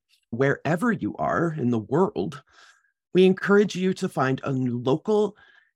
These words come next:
Native Women's Shelter to support. And we understand that some places don't have First Nation specific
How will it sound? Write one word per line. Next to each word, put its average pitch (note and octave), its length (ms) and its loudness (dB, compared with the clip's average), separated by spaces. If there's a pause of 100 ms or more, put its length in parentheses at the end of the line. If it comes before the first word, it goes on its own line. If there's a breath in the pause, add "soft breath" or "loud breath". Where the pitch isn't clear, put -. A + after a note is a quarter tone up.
Native D3 280 0
Women's F3+ 300 2
Shelter C3+ 400 -4
to C#3+ 160 -8
support. - 600 -10 (360 loud breath)
And B3+ 80 0
we C#4 100 4
understand D3+ 500 2
that - 80 -4
some B2 160 -2
places A#2 380 -6
don't A2 240 -6
have G#2 340 -4
First D#3+ 300 -4
Nation D3+ 400 -4
specific - 680 -8